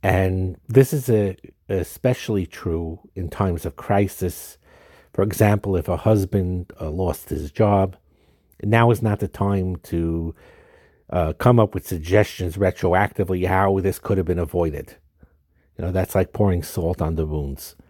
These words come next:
Or a car accident, Khalila, you know, and, um, smash the car, one, the wife or, or the husband, and you criticize the driving,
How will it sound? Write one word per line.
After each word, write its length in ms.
Or 100
a 60
car 320
accident, 580
Khalila, 560
you 80
know, 300
and, 380
um, 520
smash 400
the 80
car, 380
one, 260
the 80
wife 380
or, 80
or 140
the 120
husband, 580
and 160
you 60
criticize 840
the 100
driving, 600